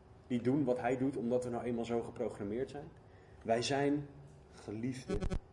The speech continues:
kinderen. God houdt van zijn kerk. Het is niet zo dat wij God opgedrongen zijn door iemand.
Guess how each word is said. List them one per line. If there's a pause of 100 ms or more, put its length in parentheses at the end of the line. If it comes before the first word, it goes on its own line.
(140)
kinderen. (500)
God
houdt
van
zijn
kerk.
Het
is
niet
zo (220)
dat
wij
God
opgedrongen
zijn
door
iemand.